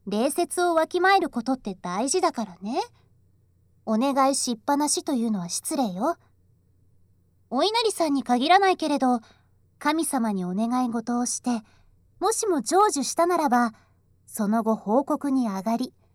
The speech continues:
お礼を言うのが筋。これが本来のお礼参り。不良が卒業後に学校にやってきて暴れたりすることを指すのは、それが転じたものよ。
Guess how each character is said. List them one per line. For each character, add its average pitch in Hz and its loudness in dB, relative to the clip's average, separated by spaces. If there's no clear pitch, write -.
お 220 2
礼 370 6
を 415 6
言 403 4
う - -2
の 320 0
が 170 -12
筋。 - -6
こ - 2
れ 339 10
が 370 2
本 320 6
来 233 2
の 175 -6
お 175 -8
礼 254 2
参 349 0
り。 294 -6
不 247 -4
良 339 4
が 349 2
卒 285 -4
業 370 4
後 370 2
に 339 0
学 220 -4
校 320 0
に 339 0
や 330 4
っ - -8
て 370 -2
き - -20
て 302 -4
暴 214 0
れ 330 4
た 392 4
り 392 2
す - -4
る 269 0
こ 320 -4
と 330 2
を 262 2
指 320 -2
す - -4
の 294 2
は、 247 2
そ - -6
れ 208 -2
が 226 0
転 226 -2
じ 226 -4
た 254 2
も 247 0
の 262 -2
よ。 254 -4